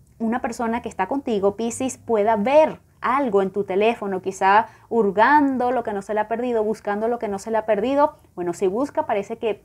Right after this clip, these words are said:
en muchos casos puede encontrar esa otra persona. Parece que encuentra algo que de alguna manera te puede comprometer a ti.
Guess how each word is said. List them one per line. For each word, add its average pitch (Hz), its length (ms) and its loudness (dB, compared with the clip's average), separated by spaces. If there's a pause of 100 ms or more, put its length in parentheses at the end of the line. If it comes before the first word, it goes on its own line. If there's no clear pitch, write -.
en 208 200 -4
muchos 214 300 -6
casos 247 400 -4
puede 254 580 0
encontrar 196 840 2 (300)
esa 208 300 -4
otra 202 240 -4
persona. 175 460 -6 (580)
Parece 208 280 0
que 247 80 -6
encuentra 214 380 0
algo 254 460 4 (260)
que 311 120 4
de 311 80 4
alguna 247 240 -2
manera 233 300 -2
te 233 100 -10
puede 208 240 -2
comprometer 196 680 -2
a 196 80 -2
ti. 160 160 -16